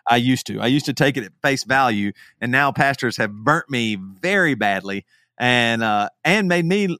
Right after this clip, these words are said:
oftentimes, like, this podcast and me look like a, an enemy,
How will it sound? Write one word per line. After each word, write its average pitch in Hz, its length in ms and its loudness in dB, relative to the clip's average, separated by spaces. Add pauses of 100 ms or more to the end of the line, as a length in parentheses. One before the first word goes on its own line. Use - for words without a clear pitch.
oftentimes, 143 720 0
like, 120 280 -2
this 123 120 -6
podcast 135 640 0
and 107 140 -2
me 127 260 -4 (440)
look 143 200 -4
like 127 220 -2
a, 101 320 -2
an 117 180 -12
enemy, 139 480 -2